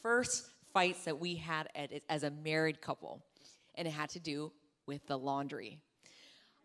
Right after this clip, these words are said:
I made the mistake of discoloring Christian's white shirt. He brings it to me innocently, and he's like,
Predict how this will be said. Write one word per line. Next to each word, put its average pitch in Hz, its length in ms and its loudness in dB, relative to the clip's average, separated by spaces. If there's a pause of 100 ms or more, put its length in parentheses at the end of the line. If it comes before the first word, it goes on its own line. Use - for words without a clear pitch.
I 233 360 6
made 247 300 2
the 220 100 4
mistake 180 680 6
of 160 200 6
discoloring 175 760 4
Christian's 190 560 0
white 160 220 4
shirt. 143 420 2 (480)
He 247 240 4
brings 240 380 4
it 233 140 4
to 208 100 6
me 185 340 4
innocently, 202 680 4
and 190 120 4
he's 185 120 -2
like, 160 220 0